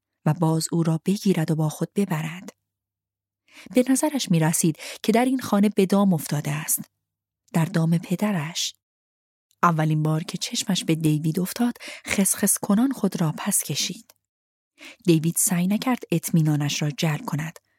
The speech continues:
تا آنجا که به او مربوط می‌شد، مسئولیت بن با هریت بود و مسئولیت باقی بچه‌ها، بچه‌های واقعی با او.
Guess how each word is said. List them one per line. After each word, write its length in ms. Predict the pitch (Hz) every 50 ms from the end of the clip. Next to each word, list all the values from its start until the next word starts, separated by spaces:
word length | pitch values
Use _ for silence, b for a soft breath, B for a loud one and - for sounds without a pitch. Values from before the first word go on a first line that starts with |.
| _ -
تا 100 | - 165
آنجا 220 | 160 156 165 160
که 120 | 156 - 170
به 100 | 165 -
او 100 | - 156
مربوط 480 | 151 156 156 151 151 151 - 170 160 - -
می‌شد، 320 | 190 - - - 247 - B B B B B
مسئولیت 640 | - 185 185 180 - - 202 190 220 254 269 - -
بن 320 | 196 185 185 180 175 175 170
با 100 | 165 160
هریت 560 | - - - 185 196 196 - 196 - - -
بود 220 | - 175 - - - _ _ _ _ _ _ _ _ _ -
و 60 | 160
مسئولیت 640 | 165 160 151 - - 151 151 156 156 160 - - 170
باقی 480 | 160 165 156 156 151 - 185 185 170
بچه‌ها، 640 | - 147 143 - - - 160 139 156 156 147 147 160 - _ _ _ _ _ _ - - -
بچه‌های 580 | 175 175 - - - 185 190 226 226 226 220 208
واقعی 760 | 196 180 170 160 160 - - 160 - - 156 165 165 - _ _ _ _ _ _ _ _
با 220 | - 156 147 - -
او. 220 | - 196 175 151